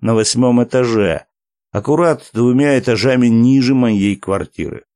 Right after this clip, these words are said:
В такой же однокомнатной квартире, где в это время молодая парочка смотрела романтический фильм на D V D. Смотрела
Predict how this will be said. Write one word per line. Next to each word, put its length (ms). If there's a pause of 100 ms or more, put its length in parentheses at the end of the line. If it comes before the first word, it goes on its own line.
(440)
В 80
такой 300
же 160
однокомнатной 880
квартире, 680
где 200
в 80
это 260
время 460
молодая 540
парочка 720 (400)
смотрела 600
романтический 1000
фильм 480
на 100
D 160
V 180
D. 320 (480)
Смотрела 1000